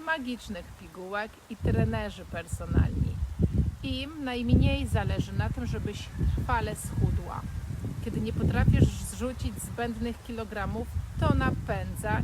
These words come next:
ich biznes. Nie będę oczywiście mówiła o producentach żywności. Im najbardziej zależy na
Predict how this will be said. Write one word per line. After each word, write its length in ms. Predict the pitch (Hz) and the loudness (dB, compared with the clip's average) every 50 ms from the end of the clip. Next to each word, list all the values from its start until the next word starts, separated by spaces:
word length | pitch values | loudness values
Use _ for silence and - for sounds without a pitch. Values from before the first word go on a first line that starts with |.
| - - | 6 6
ich 180 | 196 - - | 8 10 10
biznes. 720 | - 202 - - - - - - - - - - - - - - - - - - - - - - - - - - - - - - - - - - - - - - - - - - - - - - - - - - - - - - - - - - - - - - - - - - - | 12 12 12 12 12 10 10 10 8 8 8 6 4 0 -2 -2 2 2 2 4 4 0 -2 -2 -2 -4 -4 -4 -4 -6 -6 -6 -6 -6 -6 -6 -6 -8 -8 -8 -4 -2 0 2 2 0 2 6 6 6 6 6 2 4 4 4 2 2 2 0 -2 -6 -6 -8 -12 -8 -4 -2 0
Nie 100 | 254 294 | 0 0
będę 400 | 254 302 392 427 381 339 302 - | 2 2 2 2 2 0 0 2
oczywiście 420 | - - - 233 233 254 233 - - | 4 4 4 4 4 4 10 12 12
mówiła 360 | - - - - - - - - - | 12 12 12 10 10 8 8 8 8
o 80 | - - | 6 8
producentach 880 | - - - - - - - - - - 240 233 - - - 180 175 - | 8 8 8 8 6 6 6 6 6 6 6 4 4 0 -6 -6 2 8
żywności. 760 | - - - - - - - - - - - - - - - - - - - - - - - - - - | 10 10 10 10 8 6 6 6 4 4 4 4 4 4 2 4 6 8 8 10 10 10 10 8 6 4
Im 320 | - - - - - - - | 4 2 4 4 2 4 4
najbardziej 580 | 320 302 285 - 254 262 262 - - 285 285 | 2 2 2 0 -2 -2 -2 -2 0 0 2
zależy 500 | - - - 269 254 254 233 226 - - | 2 4 2 2 2 0 0 0 0 0
na 220 | - 226 214 202 | 0 0 -2 0